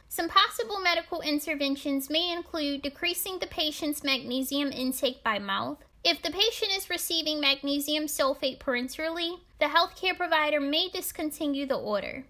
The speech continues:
If the hypermagnesemia is severe, the patient may be prescribed hemodialysis and mechanical ventilation if respiratory failure occurs.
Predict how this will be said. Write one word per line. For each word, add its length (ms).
If 160
the 80
hypermagnesemia 1160
is 160
severe, 640
the 80
patient 560
may 160
be 160
prescribed 720
hemodialysis 1300
and 300
mechanical 540
ventilation 800
if 260
respiratory 720
failure 520
occurs. 840